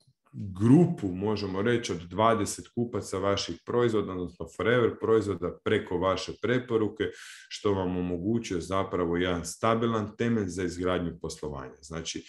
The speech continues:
ukoliko se odlučite upisat, pridružit našem timu, znači, dobit ćete kompletan sustav, znači, koji vam omogućuje, znači, direktno na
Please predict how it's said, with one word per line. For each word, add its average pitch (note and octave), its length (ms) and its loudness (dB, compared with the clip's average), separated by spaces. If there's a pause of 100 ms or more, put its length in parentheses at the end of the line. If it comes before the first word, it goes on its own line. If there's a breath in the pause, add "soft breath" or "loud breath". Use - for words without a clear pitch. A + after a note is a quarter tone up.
(380 loud breath)
ukoliko B2+ 520 4
se G#2+ 140 0
odlučite G#2 800 0
upisat, G#2+ 640 0
pridružit A#2+ 520 2
našem C3 360 -2
timu, D#3 380 0
znači, A#2+ 360 -2
dobit A2 320 4
ćete F2+ 280 -10
kompletan F#2 600 -4
sustav, C3 500 0
znači, G#2 400 -4
koji F#2+ 120 0
vam F2 260 -2
omogućuje, F#2 760 -2
znači, F#2+ 320 -8
direktno F#2 1000 0
na G2+ 320 2